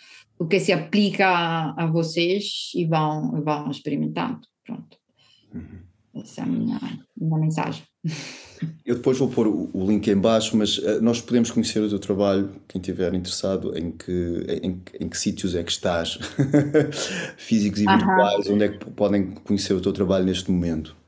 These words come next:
Speaker 1: Eh, tenho uma página relativamente nova, que se chama Escola Saúde Integral da Mulher.
Speaker 2: Uhum.
Speaker 1: Tenho uma presença nas redes sociais também muito recente, ehm, porque pedi ajuda, porque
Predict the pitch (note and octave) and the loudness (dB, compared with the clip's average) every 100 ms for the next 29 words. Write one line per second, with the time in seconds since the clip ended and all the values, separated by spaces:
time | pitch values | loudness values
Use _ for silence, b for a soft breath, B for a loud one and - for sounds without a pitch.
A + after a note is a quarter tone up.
0 | _ _ b b b b b b b - | _ _ b b b b b b b -4
1 | F#3+ F#3+ F#3 F3+ F3+ E3+ G#3 G#3 A3 A3+ | 2 4 4 4 2 2 4 6 6 6
2 | A#3+ C#4+ D#4 C#4+ D#4+ D4+ D4 D4 D4 C#4 | 6 6 4 2 4 4 6 6 6 6
3 | B3 F#3 F#3+ G3 G3+ - F#3 F3+ E3+ G#3 | 4 4 4 2 0 0 0 2 2 4
4 | A3 A3 G#3 G#3+ G#3+ G#3+ G#3+ G3+ F3+ F3 | 4 4 2 2 4 4 2 0 0 0
5 | E3 E3 D#3+ E3+ D#3+ D#3+ G3+ F#3+ F#3+ F3+ | 0 -2 -2 0 0 0 4 4 4 4
6 | F3 F3+ E3 E3+ F3 D#3 D#3+ E3+ D#3+ D#3 | 2 2 0 0 2 2 2 2 2 2
7 | E3 A#3+ F4+ G4+ G4+ B B B B B | 4 4 4 0 -6 B B B B B
8 | F2+ - F3+ - - A3+ A3+ A3+ G#3+ G#3 | -8 -4 -4 -4 0 4 6 6 6 6
9 | G#3 G3+ F3+ A3 A3+ A3 A3 G#3+ G3+ G3+ | 4 4 2 4 6 6 4 4 4 4
10 | F#3+ F3+ F#3+ D#3+ G3+ F#3+ D#3+ F#3+ F#3+ F#3+ | 4 2 -2 2 4 4 2 2 4 4
11 | G3+ B3 E4 C4+ - G3 F3 F#3 E3 - | 6 6 4 0 0 0 2 -2 -4 -2
12 | F3 E3 F3 D#3+ G#3+ C4+ F#4+ D4+ - G3+ | -2 0 -4 0 4 6 4 0 -6 2
13 | A3 A3 G#3+ G#3 G3+ G3+ G3 E3 E3+ F#3 | 4 6 6 6 4 4 2 2 4 6
14 | F#3 D#3+ E3+ F3 A3 A#3+ F3+ E3 F3 | 4 4 4 6 6 6 4 0 0